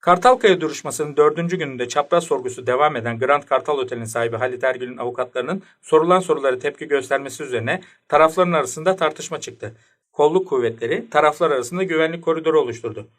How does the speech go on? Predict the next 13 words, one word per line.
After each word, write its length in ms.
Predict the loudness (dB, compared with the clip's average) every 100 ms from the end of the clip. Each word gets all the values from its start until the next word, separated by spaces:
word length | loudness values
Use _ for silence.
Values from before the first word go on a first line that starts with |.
| _ 2
Heyet 280 | 4 4
kararıyla 580 | 4 2 2 0 -4 -4
duruşmaya 420 | -6 -6 -2 0
ara 160 | 2 2
verildi. 340 | 0 -4 -10 -18 _ _
Duruşma 340 | 0 0 2 2
salonunun 360 | 4 2 -2
çıkışında 460 | -10 -8 -8 0 2
aileler 420 | 4 2 0 0
yaşanan 420 | -2 -4 -4 -2
gerginliğe 500 | 0 0 -2 -4 0
tepki 280 | 0 -2 -2
gösterdi. 520 | -4 -2 -4 -4 -10